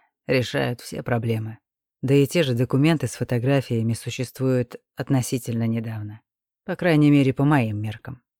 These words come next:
Сейчас, с одной стороны, мне приходится быть осторожнее. Скачок в технологиях приносит определенные неудобства, а с другой стороны, мне стало легче. Люди больше не верят в глупые сказки.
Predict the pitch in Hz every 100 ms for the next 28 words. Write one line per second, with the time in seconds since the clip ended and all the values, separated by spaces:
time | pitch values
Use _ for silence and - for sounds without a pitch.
0 | _ _ _ _ _ - 123 139 131 -
1 | 135 123 131 - 131 120 123 123 120 127
2 | - 127 123 127 120 120 113 - 151 156
3 | 123 110 101 - _ _ _ _ _ -
4 | 123 120 131 - - 110 120 127 127 127
5 | - 127 123 117 123 - 127 117 123 120
6 | 120 117 123 117 143 - 110 104 _ _
7 | _ - 135 123 147 156 180 - 117 110
8 | 113 113 117 107 - 117 120 127 - -
9 | - _ _ _ _ _ _ 135 143 165
10 | 147 135 139 - 135 131 160 160 117 117
11 | 127 117 110 - 113 104 - 107